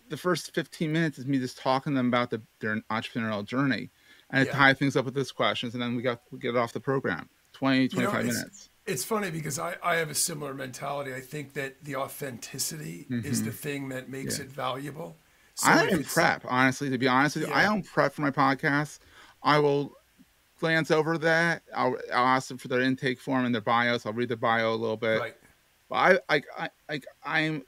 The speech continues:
Speaker 1: 'cause I'm, 'cause I'm a, I was a credentialed journalist. I was a professional journalist. I didn't feel the need, I don't feel the need to prep.
Speaker 2: Right.
Speaker 1: I'd much rather be surprised and see where the conversation goes.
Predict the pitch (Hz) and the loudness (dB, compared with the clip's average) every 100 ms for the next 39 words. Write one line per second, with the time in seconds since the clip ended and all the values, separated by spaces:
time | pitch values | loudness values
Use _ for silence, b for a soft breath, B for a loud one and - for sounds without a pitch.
0 | _ - - 175 165 143 165 165 156 143 | _ -20 -8 -2 -2 0 0 2 2 4
1 | 143 131 139 139 135 123 170 214 185 139 | 2 2 2 2 2 -2 -2 0 0 0
2 | 123 117 143 135 135 147 160 143 135 151 | -2 -2 -4 -2 -4 -4 -4 -4 -2 -2
3 | 147 - 156 139 135 135 135 131 151 151 | -2 -4 -6 -4 -2 -2 -2 -2 -2 -2
4 | 160 147 135 139 135 127 - 131 - - | -4 -2 0 0 -2 -6 -2 -2 -2 -6
5 | _ _ _ _ 156 123 139 160 160 160 | _ _ _ _ -10 -2 2 4 2 2
6 | 151 143 - 127 143 131 127 - 123 147 | 0 0 -6 -2 2 2 2 -2 -6 -4
7 | 139 127 135 123 123 113 107 107 95 - | -2 0 0 -2 -4 -6 -4 -4 -6 -10
8 | - - | -18 -20